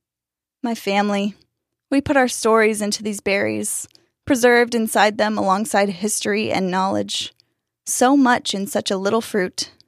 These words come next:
"A big gift in a small package," the boy added.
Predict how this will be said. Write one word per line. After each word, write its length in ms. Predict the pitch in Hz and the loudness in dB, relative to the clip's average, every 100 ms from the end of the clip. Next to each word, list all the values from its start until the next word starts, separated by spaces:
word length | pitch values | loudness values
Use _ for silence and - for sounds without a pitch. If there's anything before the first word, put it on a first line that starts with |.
| _ _ _ _ _ _ _ _ _ _ | _ _ _ _ _ _ _ _ _ _
"A 60 | 196 | -2
big 280 | - 294 220 | 2 2 4
gift 280 | 269 - - | 2 2 2
in 100 | 190 | 0
a 60 | |
small 300 | - 254 262 | 2 4 6
package," 680 | 285 240 196 190 180 202 - - _ _ | 6 4 4 0 0 -2 -6 -12 _ _
the 60 | - | -12
boy 300 | - 165 160 | -2 0 2
added. 460 | - 165 165 170 | 4 4 4 -2